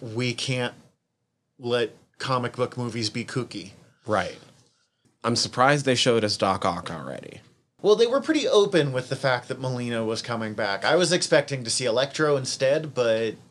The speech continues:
Speaker 2: And that was the one thing I'm like, maybe it's just because everyone kinda knows a lot of the people that are already showing up.
Speaker 1: Mm-hmm.
Speaker 2: There's been a lot of speculation that a lot of those, like,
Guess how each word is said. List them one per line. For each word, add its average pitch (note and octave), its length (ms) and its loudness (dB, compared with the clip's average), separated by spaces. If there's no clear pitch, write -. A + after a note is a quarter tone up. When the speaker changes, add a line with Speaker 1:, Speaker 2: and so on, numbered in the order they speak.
Speaker 2:
And C3 120 4
that C#3+ 100 6
was D#3 120 4
the C#3+ 80 2
one D3 200 4
thing C3+ 140 4
I'm A#2 160 2
like, A2 280 2
maybe C3 680 2
it's B2+ 160 0
just A2+ 300 0
because G#2+ 360 2
everyone G#2+ 560 0
kinda G2+ 360 -2
knows F#2+ 520 0
a G2 100 -2
lot F#2 260 0
of F2+ 60 -4
the F#2+ 60 -4
people F2+ 340 -4
that F2+ 140 -2
are F2 240 -4
already E2 380 -4
showing A#1 420 -4
up. - 240 -16
Speaker 1:
Mm-hmm. B2 380 -6
Speaker 2:
There's B2+ 200 4
been C#3 140 4
a A#2+ 60 4
lot B2+ 220 4
of C3+ 60 2
speculation B2+ 680 2
that A2 120 2
a G#2 40 2
lot G2 300 2
of G2 100 -4
those, G#2 300 0
like, F#2 420 0